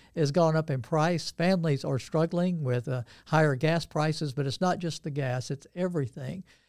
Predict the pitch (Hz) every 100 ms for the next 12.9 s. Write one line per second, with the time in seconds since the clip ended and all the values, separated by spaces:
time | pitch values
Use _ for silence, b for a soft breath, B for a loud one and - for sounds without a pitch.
0 | b 147 170 165 147 - 175 151 139 -
1 | 135 127 131 131 - 135 - 135 131 135
2 | 120 120 - 135 127 120 B - 180 226
3 | 196 190 147 139 131 156 170 160 135 135
4 | 131 120 123 - 143 - 151 147 170 170
5 | 151 151 165 - 147 - 139 131 120 120
6 | - b b - 135 147 143 139 127 123
7 | 139 131 123 131 156 160 165 156 151 151
8 | 156 135 123 123 117 - b b - 156
9 | 143 - 160 151 165 147 143 123 127 185
10 | - 135 127 135 123 127 131 - 131 120
11 | 117 b b - 131 139 135 127 131 120
12 | 127 135 123 - 127 131 127 139